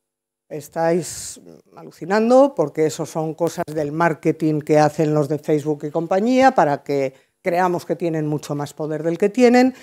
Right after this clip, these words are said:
y es absolutamente imposible que puedan tener esa influencia".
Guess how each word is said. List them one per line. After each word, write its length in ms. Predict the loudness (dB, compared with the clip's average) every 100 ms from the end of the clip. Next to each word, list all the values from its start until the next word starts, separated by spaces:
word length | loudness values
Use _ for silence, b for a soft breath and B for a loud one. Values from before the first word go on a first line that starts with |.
| B -2
y 100 | -2
es 120 | -2
absolutamente 580 | -4 -6 -6 -6 -4 -6
imposible 580 | -4 -6 -2 0 2
que 100 | 0
puedan 400 | 0 2 4 2
tener 280 | 0 -2 0
esa 200 | -2 -2
influencia". 560 | -6 -4 -6 -6 -14